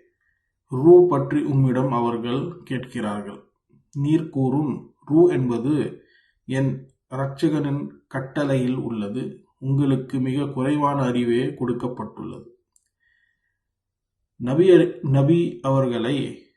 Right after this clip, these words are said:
சோதிக்க யூதர்கள் கேட்ட கேள்விகளில் இதுவும் ஒன்று. ரூ பற்றி விரிவான தகவல்களை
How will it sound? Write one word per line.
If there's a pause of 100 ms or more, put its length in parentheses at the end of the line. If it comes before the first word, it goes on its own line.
(260)
சோதிக்க
யூதர்கள்
கேட்ட (1080)
கேள்விகளில்
இதுவும்
ஒன்று. (1200)
ரூ
பற்றி
விரிவான
தகவல்களை